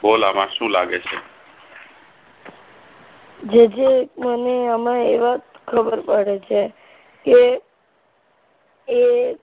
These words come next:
Speaker 2: જે પ-, પાર્વતીજી હતા તે પ્રભુની આજ્ઞાના પ્રમાણે જ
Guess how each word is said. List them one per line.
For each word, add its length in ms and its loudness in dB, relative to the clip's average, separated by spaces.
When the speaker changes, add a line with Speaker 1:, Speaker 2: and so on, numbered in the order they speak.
Speaker 2:
જે 420 0
પ-, 520 -14
પાર્વતીજી 1000 -4
હતા 380 -2
તે 220 2
પ્રભુની 760 -4
આજ્ઞાના 580 -2
પ્રમાણે 580 -4
જ 40 -10